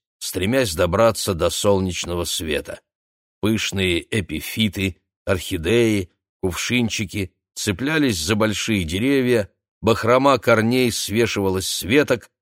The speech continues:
пересекавших небо над тропинкой. Эдгару всегда нравились сады, и он гордился тем, что знает латинские названия растений,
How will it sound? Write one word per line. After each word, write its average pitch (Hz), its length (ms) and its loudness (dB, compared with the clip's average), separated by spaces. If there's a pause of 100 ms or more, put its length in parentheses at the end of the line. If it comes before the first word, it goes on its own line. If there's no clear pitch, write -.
(120)
пересекавших 101 840 0
небо 101 580 2
над 95 320 -2
тропинкой. 78 720 -6 (800)
Эдгару 110 440 2
всегда 104 580 -2
нравились 113 640 2
сады, 107 640 -2 (320)
и 101 60 0
он 110 180 4
гордился 110 560 0
тем, 127 280 0
что 101 200 -4
знает 117 400 2
латинские 110 640 -2
названия 113 580 2
растений, 113 800 0